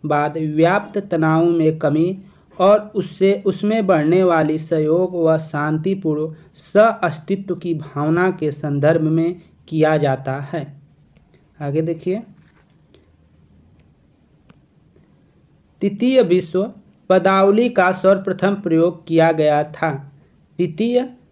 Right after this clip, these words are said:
विश्व पदावली का सर्वप्रथम प्रयोग किया गया था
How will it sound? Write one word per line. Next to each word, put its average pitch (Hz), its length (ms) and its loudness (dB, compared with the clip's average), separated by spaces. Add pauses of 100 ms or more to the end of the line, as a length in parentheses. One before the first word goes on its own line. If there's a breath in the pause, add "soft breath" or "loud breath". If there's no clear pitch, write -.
विश्व 214 540 0 (280)
पदावली 165 560 2
का 170 240 2
सर्वप्रथम 165 680 -2
प्रयोग 160 460 0
किया 147 240 0
गया 143 280 0
था 139 440 -8